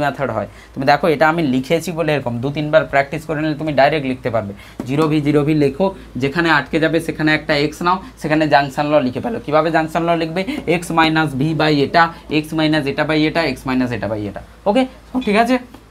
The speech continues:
মানে সবসময় এটাই খোঁজো, সবসময় এটাই খোঁজো যে আমি একটা common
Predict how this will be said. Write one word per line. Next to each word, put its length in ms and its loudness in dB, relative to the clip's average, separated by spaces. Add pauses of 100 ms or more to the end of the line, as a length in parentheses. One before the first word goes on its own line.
(2000)
মানে 180 6
সবসময় 420 4
এটাই 240 2
খোঁজো, 220 -2 (260)
সবসময় 380 0
এটাই 220 -2
খোঁজো 180 0 (280)
যে 140 2
আমি 180 -2
একটা 140 -4 (100)
common 200 0